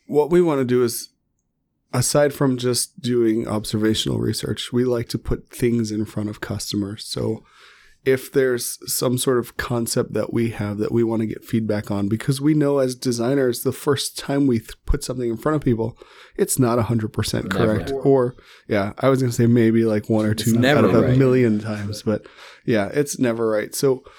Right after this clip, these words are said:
Speaker 1: what we need to do is, is understand the customer and have them react to that. And that evidence that they're providing to us that this might not be right, or
Speaker 2: Mm.
Speaker 1: I don't understand the navigation. I can't find things. I don't know where to look. I'm, I get stuck in a certain place.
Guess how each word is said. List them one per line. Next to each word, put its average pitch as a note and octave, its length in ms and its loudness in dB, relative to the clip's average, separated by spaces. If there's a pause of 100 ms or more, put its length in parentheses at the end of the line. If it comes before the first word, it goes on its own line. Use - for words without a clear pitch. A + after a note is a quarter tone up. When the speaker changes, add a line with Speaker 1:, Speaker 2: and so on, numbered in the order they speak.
(180)
Speaker 1:
what D#3+ 160 4
we D#3 120 2
need C#3+ 180 2
to C3 100 -2
do B2+ 300 4
is, A2 300 0
is A2+ 160 -4
understand B2+ 680 2
the B2 60 -4
customer B2+ 480 0
and A#2 100 0
have B2+ 220 -4
them B2 180 0
react A2 440 -4
to A#2+ 100 -4
that. G#2 260 -8
And A2 140 2
that B2+ 200 0
evidence A#2 600 -2
that G#2 220 -2
they're A2 140 0
providing A2 680 -4
to G#2 280 -2
us G2+ 200 -8
that A2 280 -2 (440)
this - 320 -2
might A2 240 -2
not G#2 220 -4
be G#2+ 120 2
right, G2+ 400 -2
or F#2+ 160 -2
Speaker 2:
Mm. F#2 180 -4 (340)
Speaker 1:
I B2 120 2
don't B2+ 160 2
understand B2 560 2
the A#2+ 40 2
navigation. A2+ 680 0
I A2+ 80 0
can't A2+ 320 -6
find A2+ 440 -6
things. A2 320 -2
I A2+ 120 0
don't A#2 180 -2
know A#2+ 80 2
where A#2 160 0
to A2+ 100 0
look. A#2 440 -2
I'm, A2 280 0
I - 140 -6
get A#2+ 220 -2
stuck - 400 -2
in A#2 80 0
a A#2+ 40 0
certain - 320 -4
place. - 540 -4